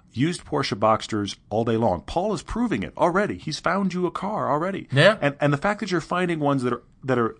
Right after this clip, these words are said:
Speaker 1: l-, recent enough that the I M S i-,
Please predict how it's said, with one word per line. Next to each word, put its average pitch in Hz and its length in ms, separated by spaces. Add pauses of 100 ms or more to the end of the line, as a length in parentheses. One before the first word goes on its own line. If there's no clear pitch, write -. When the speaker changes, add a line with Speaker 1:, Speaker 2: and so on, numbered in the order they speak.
Speaker 1:
l-, 127 180 (280)
recent 180 460
enough 135 400 (240)
that - 180 (100)
the 120 280
I 127 160
M 135 100
S 127 220
i-, 143 180